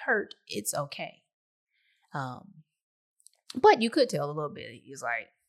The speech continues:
"I don't think that that's, that's right, what, what he said," but, um, trying to help them understand that discrimination of any sort,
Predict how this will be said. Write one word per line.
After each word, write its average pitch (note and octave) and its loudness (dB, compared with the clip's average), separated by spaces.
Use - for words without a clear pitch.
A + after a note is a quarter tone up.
"I C4+ 10
don't E3+ 2
think C#3 -6
that B2+ -18
that's, - -6
that's C#3+ -6
right, D#3 4
what, C#3 -10
what C#3 -10
he C3 -14
said," C#3 -4
but, C#3+ -6
um, C#3 -4
trying E3 0
to - -14
help D3+ -12
them D3 -14
understand C#3 -14
that C#3 -8
discrimination D3+ -6
of C#3+ -8
any F#3 -2
sort, - -6